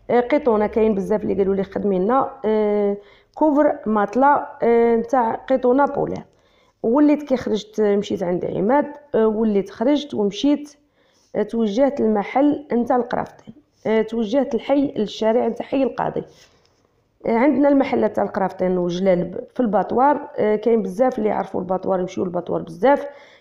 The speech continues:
لكن كاين حتى في حي القاضي. المهم، درت لكم جولة، آه، في المحل نتاع القرافتين، ونتمنى ان شاء الله يعجبكم. الا احتاجيتوا كان شي حاجة، آه، نحط لكم الرقم نتاع الهاتف تاع مول المحل.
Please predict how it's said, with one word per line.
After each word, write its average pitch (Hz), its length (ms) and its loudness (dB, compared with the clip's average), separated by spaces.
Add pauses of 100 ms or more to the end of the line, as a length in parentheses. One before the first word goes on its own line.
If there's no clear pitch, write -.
لكن 247 400 2
كاين 226 400 2
حتى 254 320 -2
في - 60 -10
حي 247 180 0
القاضي. 165 380 -4 (180)
المهم، 262 540 4
درت 226 240 -2
لكم 247 220 -2
جولة، 208 500 2 (420)
آه، 226 120 4
في 233 120 -4
المحل 247 600 2 (100)
نتاع 285 560 0
القرافتين، 208 520 -2
ونتمنى 233 420 2
ان 220 40 2
شاء 202 160 -6
الله 190 120 0
يعجبكم. 180 600 -2
الا 233 120 2
احتاجيتوا 208 500 -4
كان 190 140 -6
شي 170 120 -12
حاجة، 240 380 0 (440)
آه، 226 120 4
نحط 302 300 0
لكم 240 240 0
الرقم 226 300 -2
نتاع 196 160 -2
الهاتف 190 360 -2
تاع 175 140 -6
مول 175 180 -4
المحل. 180 380 0